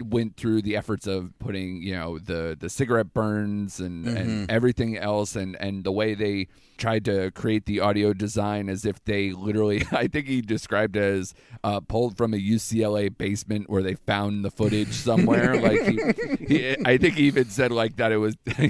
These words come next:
Speaker 1: I think he said that or Martin Scorsese's basement. And I was like, "Yeah, <laughs> I, I get that." Um, but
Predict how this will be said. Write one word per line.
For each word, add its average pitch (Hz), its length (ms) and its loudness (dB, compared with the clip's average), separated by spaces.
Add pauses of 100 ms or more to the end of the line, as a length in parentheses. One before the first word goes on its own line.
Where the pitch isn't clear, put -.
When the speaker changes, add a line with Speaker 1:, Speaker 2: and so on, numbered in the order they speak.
(220)
Speaker 1:
I 143 100 0
think 143 180 -6
he 131 80 0
said 113 300 -2
that 113 280 4
or 113 220 4
Martin 104 320 -2
Scorsese's 101 580 -2
basement. 110 540 -2 (200)
And 123 100 2
I 123 60 6
was 123 140 2
like, - 180 2
"Yeah, 95 320 2
<laughs> - 80 -10
I, 110 300 2
I 120 100 2
get 101 260 0
that." 87 280 -2 (340)
Um, 117 440 4 (180)
but 135 300 2